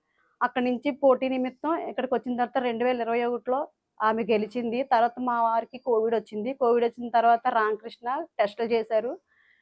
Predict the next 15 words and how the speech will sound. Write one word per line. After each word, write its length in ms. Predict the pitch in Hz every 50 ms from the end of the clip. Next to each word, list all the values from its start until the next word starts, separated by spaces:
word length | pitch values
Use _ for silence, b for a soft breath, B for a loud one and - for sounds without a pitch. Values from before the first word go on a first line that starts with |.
| _ _ _
టెస్టులు 360 | 247 233 220 - 269 247 262
చేసింది 320 | 269 247 254 - 277 302 311
నాకు, 480 | 277 247 233 233 226 - - 262 277
నా 160 | 277 262 247
పిల్ల-, 360 | 233 - 240 220 220 233 233 - -
నా, 280 | 233 226 233 233 214 208 _ _
నా 100 | 240 226
పిల్లలిద్దరికీ, 640 | 226 233 220 214 226 233 202 196 233 233 226 - 277
మా 340 | 269 247 233 233 214 214 - 226
అమ్మకి, 420 | 208 202 202 208 208 208 254 254
తమ్ముడికి, 400 | 254 254 220 208 214 226 233 247
అందరికీ 420 | 240 220 220 214 214 233 - 262
కోవిడ్ 340 | 254 - 240 214 202 220 214
టెస్టులు 340 | - 233 226 - 240 220 -
చేస్తే 340 | 220 214 208 _ 277 294